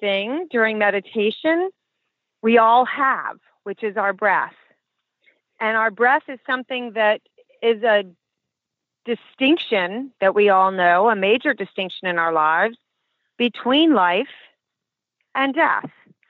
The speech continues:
And so we have our breath every day, and oftentimes we are not even aware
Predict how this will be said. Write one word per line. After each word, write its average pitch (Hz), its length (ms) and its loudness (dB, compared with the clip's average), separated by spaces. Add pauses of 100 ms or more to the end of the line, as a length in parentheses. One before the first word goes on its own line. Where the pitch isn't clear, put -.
(420)
And 247 300 -6 (140)
so 262 300 2
we 262 360 -4 (140)
have 320 380 2 (120)
our 202 140 0
breath 185 460 -2
every 196 300 -6
day, 175 460 -4 (100)
and 214 140 -6
oftentimes 220 880 -2 (180)
we 214 400 -6
are 196 340 2
not 202 240 0
even 220 200 -2
aware 233 640 2